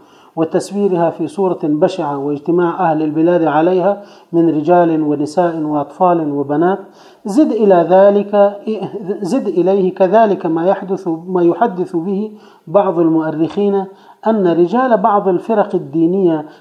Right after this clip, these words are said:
كانوا يعبدون النساء العاريات والنساء يعبدون الرجال العراة.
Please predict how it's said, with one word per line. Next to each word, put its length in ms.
كانوا 360
يعبدون 600
النساء 640
العاريات 1080
والنساء 800
يعبدون 640
الرجال 680
العراة. 720